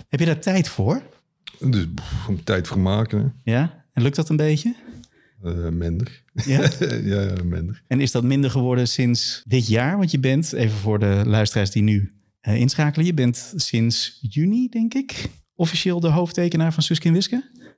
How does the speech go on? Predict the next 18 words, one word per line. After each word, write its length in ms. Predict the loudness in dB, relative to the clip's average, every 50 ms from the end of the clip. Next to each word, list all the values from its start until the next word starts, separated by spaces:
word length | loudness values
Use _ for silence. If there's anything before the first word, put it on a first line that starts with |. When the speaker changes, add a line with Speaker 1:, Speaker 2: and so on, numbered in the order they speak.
| _
Speaker 2:
Eh, 720 | -4 -2 -2 0 0 0 0 0 0 -2 -2 -4 -4 -4 -2
ongeveer, 460 | -2 -2 -2 -2 -2 -4 -2 -2 0
ja. 220 | 0 0 -2 -4 -6 -8 _ _ _
Speaker 1:
Is, 220 | 2 2 4 2
is 180 | 0 -2 -2 0
dat 140 | 0 0 0
een 140 | 0 0 0
plechtige 580 | 0 0 0 0 -2 -2 0 0 2 2 0
overdracht 600 | 0 0 0 0 2 0 0 0 0 0 -2 -2 0
van 140 | 0 2
een 140 | 2 2 2
tekenpotlood 760 | 2 0 0 2 2 0 0 0 -2 -2 0 0 0 0 0
of 140 | 0 -2 -2
is 120 | -2 0 0
dat 160 | 0 0 2
een 180 | 2 2 2
schriftelijke 600 | 0 0 0 -2 0 0 0 0 0 2 2 2 2
handeling? 600 | 2 2 2 2 2 2 0 0 -2 -2 -2 -6